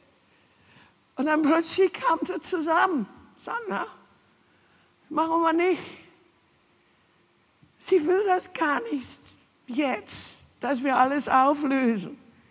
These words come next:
Und weißt du, was sie gemacht haben? Sie haben die Versammlung verschoben.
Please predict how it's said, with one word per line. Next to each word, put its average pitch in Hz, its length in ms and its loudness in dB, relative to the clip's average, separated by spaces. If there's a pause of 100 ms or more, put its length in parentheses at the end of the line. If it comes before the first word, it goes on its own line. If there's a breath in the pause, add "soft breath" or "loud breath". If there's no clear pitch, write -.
(200 soft breath)
Und - 80 -10
weißt 247 220 -2
du, 320 60 -6
was 294 100 -2
sie 285 120 -6
gemacht 294 440 -2
haben? 254 260 -8 (960 soft breath)
Sie 247 80 -4
haben 302 240 4
die 330 80 4
Versammlung 320 600 2
verschoben. - 640 -4